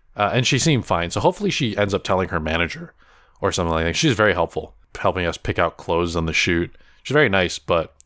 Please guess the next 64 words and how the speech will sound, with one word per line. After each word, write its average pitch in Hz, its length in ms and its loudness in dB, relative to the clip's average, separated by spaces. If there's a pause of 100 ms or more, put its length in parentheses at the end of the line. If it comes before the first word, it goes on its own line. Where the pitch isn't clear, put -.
(120)
uh, 98 100 2
that 127 160 2
guy 214 80 -2
was 220 120 0
just 131 120 -2
weird. 92 260 2
I 82 60 0
don't 120 200 0
know 151 280 2
exactly 98 520 0
how 98 160 2
to 87 60 -2
deal 87 300 0
with 82 160 -2
those 85 280 0
people 104 460 -2
if - 120 -4
I 90 160 4
don't 92 180 -2
have 92 180 0
any 90 140 -2
control 87 540 -2
of 80 80 -6
the 82 100 -8
situation. 98 760 0 (300)
Like, 113 160 -2
obviously, 151 380 4
if 120 80 4
it's 104 140 0
a 95 40 -8
part 104 220 2
of 87 80 -2
my 85 240 0
friend 101 300 -2
group, 104 260 0 (340)
we 101 140 0
either 92 160 2
tell 95 200 0
that 98 140 2
guy 101 140 4
to 80 60 -4
stop 90 240 0
being 92 120 -4
a 82 60 -6
fucking 90 380 -4
weirdo 92 420 2
or 92 80 0
we 85 100 0
kick - 220 -4
him 82 100 -2
out, 92 240 0
right? 92 260 0
But 90 100 -2
if - 80 0
I 120 60 4
don't 123 120 0
have 117 140 0
any, 104 200 -4
like, 85 300 -6
power 101 400 2
in 90 140 -2
that 90 180 0
Hot 90 220 0
Topic, 87 380 -2